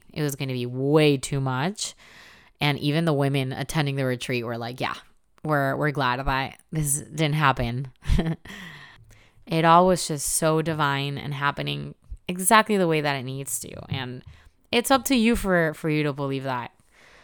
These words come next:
No one can show you. Until you look for evidence or want to see the evidence, then you're not gonna see it. So it's really up to you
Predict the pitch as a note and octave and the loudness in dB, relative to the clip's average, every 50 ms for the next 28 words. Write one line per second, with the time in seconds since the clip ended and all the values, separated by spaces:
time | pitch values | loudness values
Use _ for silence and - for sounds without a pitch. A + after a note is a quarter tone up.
0 | _ _ - E3+ G3 G3+ A3 A3+ A#3 - A#3+ A3 G#3+ - F#3 E3 E3+ F#3+ F#3 D#3+ | _ _ -2 0 2 4 4 4 4 2 0 0 0 2 2 2 4 2 2 0
1 | C3+ B2+ C3 - _ _ _ _ _ _ _ _ _ _ _ - E3+ F3 F3+ F3+ | -2 -4 -8 -12 _ _ _ _ _ _ _ _ _ _ _ -2 -2 0 0 0
2 | - G#3 G3+ G3 G#3 G#3+ A3 A3+ A3+ A3+ G#3+ F#3+ - _ _ - - F#3+ G3+ G#3+ | 2 4 4 4 6 4 4 4 4 4 2 0 -2 _ _ -8 -2 2 2 2
3 | G3+ - - A3 - - F#3 F#3 G#3 G#3 G3 F3+ E3 D#3+ D#3 - - - - E3 | 2 2 0 2 4 4 4 4 4 4 4 4 2 2 0 -2 -2 -2 -2 0
4 | E3 D#3+ E3+ E3+ F3+ F#3 - F#3+ F3 - - F#3+ F#3 F3+ F#3+ F3 F3+ E3+ E3+ F#3 | 0 0 0 0 0 0 -2 -4 -4 -2 -2 -4 -4 -2 -2 -2 0 -2 0 -2
5 | G#3+ A3+ A#3+ A#3+ A#3 - - G3 F#3 F3+ F3+ F3 E3 - _ _ - G3 G#3+ A3+ | -2 -2 -2 -2 -2 -2 -2 -2 -2 -2 -2 -4 -6 -10 _ _ -8 -4 0 2
6 | A3+ A3 A3 G#3 A3 G#3+ G#3+ G3+ - - F#3 G3 B3 A#3+ F#3+ - - - _ _ | 4 2 2 2 0 -2 -2 -2 -2 -4 -4 -2 -2 -2 -4 -4 -6 -10 _ _
7 | _ _ _ - _ _ _ _ _ _ _ _ _ _ _ _ _ _ _ _ | _ _ _ -20 _ _ _ _ _ _ _ _ _ _ _ _ _ _ _ _
8 | _ - G#3 - - - G#3 F#3+ F3+ F3 F3 F3+ E3+ E3 - _ _ _ - - | _ -12 -4 -2 0 2 4 4 6 6 6 4 2 -2 -6 _ _ _ -10 -10
9 | F#3 - - F#3+ F#3 F3+ F#3 F#3+ G3 - - F3+ F3+ F#3 F3+ - - - F#3+ F3+ | -8 -8 -4 -2 0 2 2 2 2 2 2 2 2 2 0 -4 -6 -4 -2 -2
10 | F3+ D#3 C#3+ C#3+ C3 F2 - D#3 | -2 -2 -4 -6 -8 -8 -10 -14